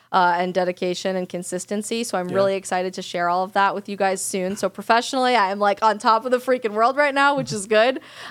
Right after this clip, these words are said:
Speaker 1: Um, personally, I would love to spend more time being, you know, intentional about the gym and the things that I eat all day, every day.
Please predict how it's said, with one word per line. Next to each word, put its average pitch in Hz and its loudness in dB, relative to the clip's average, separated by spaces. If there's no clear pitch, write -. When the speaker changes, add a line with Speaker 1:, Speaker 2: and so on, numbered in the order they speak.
Speaker 1:
Um, 208 4
personally, 254 2
I 202 4
would 202 -2
love 196 4
to 196 0
spend 190 -2
more 185 0
time 185 -2
being, 180 -4
you 196 -6
know, 156 -2
intentional 196 -4
about 180 -2
the 190 -2
gym 185 -2
and 185 -6
the 220 -8
things 208 -4
that 190 0
I 185 0
eat 208 -10
all 214 2
day, 220 2
every 220 2
day. 233 4